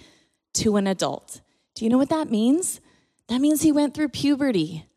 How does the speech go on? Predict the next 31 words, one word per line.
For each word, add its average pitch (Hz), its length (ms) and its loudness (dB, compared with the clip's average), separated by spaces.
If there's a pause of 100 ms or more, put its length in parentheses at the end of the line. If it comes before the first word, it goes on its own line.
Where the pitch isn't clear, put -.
(500)
His 294 240 2
voice 277 360 0
cracked, - 680 -6 (460)
okay? 247 340 2
His 254 200 0
body 254 320 0
was 277 200 -4
flooded 233 380 0
with 233 180 2
hormones. 233 800 -2 (720)
And 269 160 2
yet, 302 380 0 (800)
he's 277 200 -2
being 320 320 2
raised 247 340 2
by 226 120 2
these 202 200 -2
imperfect 240 600 0
parents, 196 420 -2
but - 180 -6
he, 311 500 -2
he's 269 360 -2
also 262 460 2
aware 202 460 0
that 180 160 -10
he 226 200 -10
has 214 560 -6 (420)
a 196 80 -4
perfect - 500 -2
heavenly 190 420 -2
father. 180 560 -6